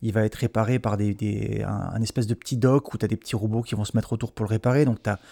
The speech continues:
une mise en scène qui est très sympa. Le système d'options, tout à coup, que tu utilisais avant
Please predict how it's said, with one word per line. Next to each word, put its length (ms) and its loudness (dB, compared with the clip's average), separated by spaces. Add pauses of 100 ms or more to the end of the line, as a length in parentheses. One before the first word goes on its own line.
(300)
une 100 0
mise 140 4
en 80 6
scène 240 2
qui 120 -8
est 60 -10
très 220 2
sympa. 480 4 (140)
Le 180 2
système 340 2
d'options, 400 2
tout 140 -8
à 100 2
coup, 140 -2
que 100 -4
tu 380 -2
utilisais 580 2
avant 320 2